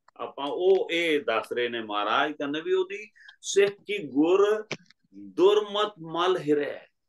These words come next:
ਰਾ-, ਜਿਹੜਾ ਗੁਰੂ, ਸਤਿਗੁਰੂ ਹੁੰਦਾ ਹੈ, ਸੱਚਾ ਸਤਿਗੁਰ, ਉਹਦੀ ਸਾਰੀ ਮਾੜੀ ਸੋਚ ਜਿਹੜੀ ਹੈ, ਮੈਲ ਹਿਰਦੇ ਦੀ ਖਤਮ ਕਰਦਾ, ਦੂਰ ਕਰ। "ਗੁਰ ਬਚਨੀ ਹਰ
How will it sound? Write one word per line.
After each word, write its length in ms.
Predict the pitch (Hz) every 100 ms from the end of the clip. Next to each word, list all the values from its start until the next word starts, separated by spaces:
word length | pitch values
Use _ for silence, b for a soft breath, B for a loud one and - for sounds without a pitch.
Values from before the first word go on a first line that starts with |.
| 117
ਰਾ-, 240 | 117 120 113
ਜਿਹੜਾ 280 | 123 123
ਗੁਰੂ, 420 | 107 113 117 123 107
ਸਤਿਗੁਰੂ 600 | - 117 - 131 135 113
ਹੁੰਦਾ 200 | 95 113
ਹੈ, 80 |
ਸੱਚਾ 440 | 120 - - 107 107
ਸਤਿਗੁਰ, 640 | 107 107 113 131 156 156 B B -
ਉਹਦੀ 400 | 127 131 127 110
ਸਾਰੀ 360 | - 107 120 104
ਮਾੜੀ 420 | 95 104 135 156
ਸੋਚ 520 | - - 110 131 131
ਜਿਹੜੀ 360 | 110 110 107 107
ਹੈ, 140 | 104 98
ਮੈਲ 560 | 95 98 120 147 147 135
ਹਿਰਦੇ 440 | 113 110 - 113
ਦੀ 120 | 113
ਖਤਮ 340 | - 117 - 135
ਕਰਦਾ, 420 | - 95 95 98
ਦੂਰ 340 | 95 135 139 -
ਕਰ। 180 | 107
"ਗੁਰ 260 | 104 135 147
ਬਚਨੀ 400 | 127 120 - 147
ਹਰ 180 | -